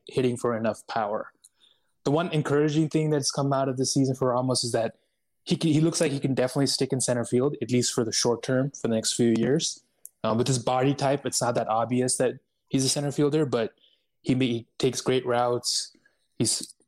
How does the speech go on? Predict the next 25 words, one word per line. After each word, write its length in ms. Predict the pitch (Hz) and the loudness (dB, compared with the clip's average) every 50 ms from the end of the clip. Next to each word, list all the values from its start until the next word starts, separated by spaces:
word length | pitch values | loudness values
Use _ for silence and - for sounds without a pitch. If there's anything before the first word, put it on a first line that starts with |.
| _ _ | _ _
speedy 460 | - - - - - 139 139 135 139 135 | -4 -4 -4 0 2 2 4 4 4 2
once 200 | 127 127 123 - | 2 0 0 0
he 80 | 127 | 0
gets 180 | 117 123 117 - | 0 0 0 0
underway. 480 | 120 117 107 110 110 110 110 107 107 | -2 0 0 0 2 2 2 2 0
So 440 | 107 - - 123 117 113 117 113 - _ _ _ - _ - _ _ | 0 -2 0 0 2 2 2 2 0 _ _ _ -20 _ -20 _ _
that's 180 | - 139 143 143 | -2 -2 0 0
one 140 | 147 156 147 | 0 -2 0
positive 460 | - 139 127 131 131 139 139 143 139 | 0 0 0 2 2 2 0 0 0
for 180 | - 143 135 135 | 2 0 2 2
him. 240 | 143 143 143 139 127 | 2 2 2 0 0
But 320 | 117 127 117 110 107 - _ _ _ _ _ _ _ _ _ _ _ _ _ _ _ _ _ _ _ _ _ _ _ _ _ _ _ _ _ _ - | 0 0 0 0 -2 -4 _ _ _ _ _ _ _ _ _ _ _ _ _ _ _ _ _ _ _ _ _ _ _ _ _ _ _ _ _ _ -2
as 240 | 151 143 139 - - | -2 0 0 -2 0
to 140 | - 165 | 0 2
his 220 | 160 156 151 139 123 | 2 2 2 2 0
major 480 | 123 123 127 131 135 143 135 151 156 | 0 0 2 2 2 2 2 4 4
league 320 | 151 147 147 151 151 _ - - _ _ _ _ - | 4 4 4 2 0 _ -18 -20 _ _ _ _ -14
sort 220 | - - - 143 139 | -6 -2 -2 0 0
of 140 | 139 143 | -2 -4
future, 760 | - - - 147 160 156 - - 175 165 160 160 160 156 - _ _ _ _ | -6 -4 0 2 2 2 2 2 2 4 4 2 2 -2 -6 _ _ _ _
I 120 | - 127 | -4 -4
think 220 | 123 - 135 135 123 | 0 0 0 0 2
he 160 | 139 135 127 | 2 2 2
really 340 | 120 123 131 127 127 127 123 | 4 4 4 6 4 4 4
needs 720 | 123 120 117 117 113 113 - - - - - - - _ | 4 4 4 4 2 0 -2 0 0 -2 -2 -4 -10 _